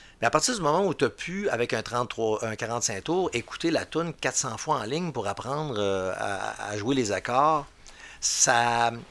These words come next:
ça a enlevé une, une pureté dans l'apprentissage, à mon avis, parce que tu, tu commences ton apprentissage en copiant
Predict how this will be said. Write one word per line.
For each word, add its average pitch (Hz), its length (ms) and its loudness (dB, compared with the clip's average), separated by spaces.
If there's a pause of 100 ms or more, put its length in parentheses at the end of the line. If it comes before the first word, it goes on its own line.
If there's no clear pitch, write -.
(680)
ça - 180 4
a 156 200 10
enlevé 156 240 6
une, 165 260 0
une 127 220 -2
pureté - 520 0
dans 131 120 4
l'apprentissage, 113 800 0
à 104 60 -6
mon 98 180 -6
avis, 135 180 -2
parce 151 180 2
que - 60 0
tu, - 320 0
tu - 140 2
commences 190 720 8 (260)
ton 120 140 0
apprentissage 127 540 4
en 117 100 -2
copiant 127 460 -2